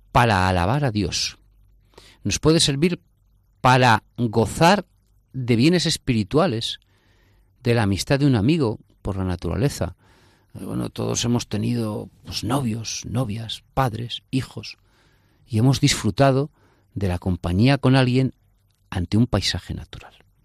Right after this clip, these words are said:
El mantener la vida silvestre, por otro lado, y ahora ya cambiamos de, de línea totalmente, es importante por otro motivo,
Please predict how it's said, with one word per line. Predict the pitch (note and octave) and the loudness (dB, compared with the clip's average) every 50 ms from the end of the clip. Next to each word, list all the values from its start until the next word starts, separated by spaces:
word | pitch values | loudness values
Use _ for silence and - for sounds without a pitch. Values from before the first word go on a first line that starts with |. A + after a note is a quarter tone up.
| _ _ _ _ - | _ _ _ _ 2
El | C#3+ D3 | 4 6
mantener | D3 D3 C#3+ C#3 - D3 F3+ G#3+ A3+ | 6 6 6 6 6 6 6 6 6
la | A#3+ A3+ G3+ | 6 4 4
vida | F#3 E3 D3 B2+ | 4 4 4 2
silvestre, | - - A2 G2+ A#2+ C3 - - - G2 | 2 0 0 0 0 0 0 -2 -2 -4
por | - - D#2 F#2 | -4 -4 -4 -4
otro | G2 F#2+ G#2 | -2 0 0
lado, | A2 A#2+ A#2+ B2+ D3 | 0 2 2 0 -2
y | C#3 G2+ | -2 -2
ahora | F2+ F#2 F2+ | -2 -2 -2
ya | F2 F#2 | -2 -2
cambiamos | F2 F2 E2+ E2 F#2+ F#2 F2+ F#2 F2 - - | -2 -2 -2 -2 0 0 0 0 -2 -2 -4
de, | - E2 D#2+ D#2 | -2 -2 -2 -2
de | D2 D#2 D#2 | -2 -2 -2
línea | F2 G#2 A2+ G#2 F#2 D#2+ | 0 0 0 0 0 -2
totalmente, | D#2+ D2+ D2+ - G2+ G2 F#2+ G2 G#2 G#2 - - B2+ B2+ C3+ _ _ _ _ _ _ _ _ _ _ _ _ _ _ _ _ - - | -6 -8 -8 -8 -6 -6 -4 -6 -6 -8 -6 -6 -8 -8 -8 _ _ _ _ _ _ _ _ _ _ _ _ _ _ _ _ -12 -6
es | - B2+ - - | -2 0 2 2
importante | D3+ C#3 - B2 A2+ - C#3+ C#3 C#3 C3+ - D3+ C3+ - - _ _ _ _ _ _ _ _ _ - - _ _ _ _ _ _ _ | 2 2 2 -2 -2 0 0 0 0 0 0 -2 -2 -2 -6 _ _ _ _ _ _ _ _ _ -20 -20 _ _ _ _ _ _ _
por | - A2 G2 | -6 -4 -4
otro | G#2 - A#2 A2 | -2 -2 0 0
motivo, | F#2+ F2+ E2+ - E3 E3 - - - | 0 0 0 -2 -4 -4 -4 -8 -16